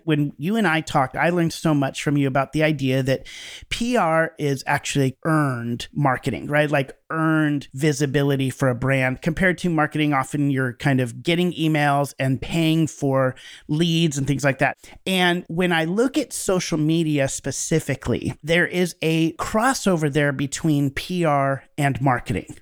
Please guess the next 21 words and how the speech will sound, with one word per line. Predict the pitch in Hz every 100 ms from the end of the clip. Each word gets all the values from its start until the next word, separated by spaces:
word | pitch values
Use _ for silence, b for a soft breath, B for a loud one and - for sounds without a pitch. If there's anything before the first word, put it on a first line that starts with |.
| -
right? | 143 151 165 B B B -
Is | 156
it's | 170 -
not | 190 202 -
just | 147 180 165
exclusively | 160 - - 170 160 160 160
P | - 151
R, | 135 127 B B -
it's | 151 -
not | 170
just | 170 185
exclusively | 160 - - - 170 165 160 147 143
marketing, | 143 147 147 139
but | 135 135
there | 147
is | 143
kind | - - 220
of |
a | 208
meld | 143 139 139 147 135
there. | 127 113 -